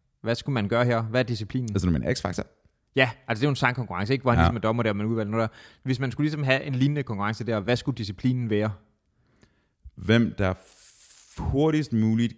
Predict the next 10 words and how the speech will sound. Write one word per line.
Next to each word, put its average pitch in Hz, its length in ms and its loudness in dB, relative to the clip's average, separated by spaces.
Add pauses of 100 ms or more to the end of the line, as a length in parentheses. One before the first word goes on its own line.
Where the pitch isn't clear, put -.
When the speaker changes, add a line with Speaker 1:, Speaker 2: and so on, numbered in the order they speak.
Speaker 2:
kan 98 180 -2
erhverve 92 300 0
sig 90 120 -4
flest 120 300 -2
stjålne 98 280 0
genstande 92 480 0
fra 92 120 -4
kolonier. 85 440 2 (760)
<laughs> - 40 -18 (2500)
Speaker 1:
Okay, 214 340 4